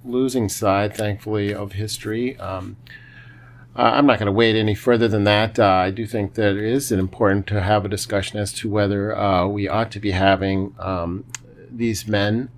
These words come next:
honored in the public square. Uh, I think in a different category, though, uh, would be the people like,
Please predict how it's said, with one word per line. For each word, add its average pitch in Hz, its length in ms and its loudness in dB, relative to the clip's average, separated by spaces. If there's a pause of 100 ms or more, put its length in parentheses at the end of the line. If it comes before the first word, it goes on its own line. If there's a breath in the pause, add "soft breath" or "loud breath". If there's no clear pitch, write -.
(140)
honored 101 540 -2
in 110 200 -2
the 107 60 -2
public 107 300 0
square. 117 480 4 (960 loud breath)
Uh, 147 60 6
I 147 120 8
think 208 180 2
in 226 60 6
a 117 240 2
different 131 460 2
category, 110 500 4
though, 113 420 2
uh, 95 220 4
would 110 240 0
be 117 140 4
the 90 160 -8 (100)
people 110 320 0
like, 95 400 2